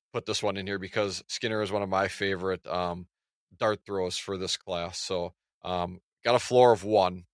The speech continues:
So, r-, like you talked about, this guy could be out of the league or really irrelevant by year two,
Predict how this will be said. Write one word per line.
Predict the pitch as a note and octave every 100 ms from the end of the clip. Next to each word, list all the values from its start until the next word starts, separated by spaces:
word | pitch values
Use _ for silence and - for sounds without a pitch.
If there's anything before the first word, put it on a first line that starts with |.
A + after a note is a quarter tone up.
| -
So, | - F#2
r-, | F#2 F2+
like | G2 F#2+
you | G#2+
talked | G#2+ G2
about, | G2 F2
this | G2
guy | G#2 G2+
could | A2+ F#2
be | G2+
out | E2+ G#2 - -
of | G#2+ F#2+
the | G#2+
league | G2+ A2 A2+
or | G2+ G2
really | G2 G2+ G2+ G2+ _ _
irrelevant | A2 A2 A2 A2 G#2 G2+ -
by | G2
year | G2 G2
two, | - B2 C3